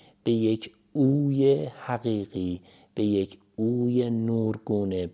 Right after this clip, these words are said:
به یک وجود متجلی هستی و این وجود هستی بخش می‌تونه ما را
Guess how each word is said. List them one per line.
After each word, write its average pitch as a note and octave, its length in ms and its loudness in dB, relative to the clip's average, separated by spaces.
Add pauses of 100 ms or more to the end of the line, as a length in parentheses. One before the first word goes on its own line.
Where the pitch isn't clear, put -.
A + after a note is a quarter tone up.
به G#2 80 -2
یک G2 300 -2 (160)
وجود G2+ 640 -2 (720)
متجلی G#2 960 -2 (160)
هستی A#2+ 800 -4 (480)
و A2+ 160 0
این C#3+ 280 0
وجود D#3+ 340 0
هستی D#3 760 -4
بخش D3+ 500 0 (380)
می‌تونه B2+ 380 -2
ما A2+ 280 -2
را C3 280 -2